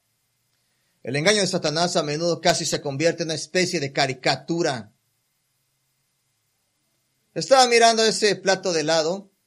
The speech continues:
y Satanás tra-, Satanás trató de engañarme para que lo comiera, pero lo reprendí en el nombre de Jesús y me re-, me alejé.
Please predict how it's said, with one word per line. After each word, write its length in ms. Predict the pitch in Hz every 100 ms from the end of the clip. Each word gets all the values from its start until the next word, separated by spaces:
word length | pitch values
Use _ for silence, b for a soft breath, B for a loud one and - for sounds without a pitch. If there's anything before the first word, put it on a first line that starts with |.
| _ _ _
y 160 | 165 180
Satanás 500 | 226 214 208 233 -
tra-, 260 | 214 190 -
Satanás 360 | 190 180 202 196
trató 220 | 190 196
de 80 | 185
engañarme 520 | 156 147 160 160 147
para 240 | 139 127
que 80 | 131
lo 100 | 120
comiera, 540 | 120 120 120 113 - _ _ _
pero 220 | 151 156
lo 100 | 156
reprendí 480 | 160 175 214 208 220
en 60 | 233
el 100 | 208
nombre 240 | 202 190
de 80 | 170
Jesús 420 | 160 139 156 147
y 80 | 151
me 120 | 143
re-, 240 | 131 127 -
me 140 | 123
alejé. 540 | 120 117 - 117 104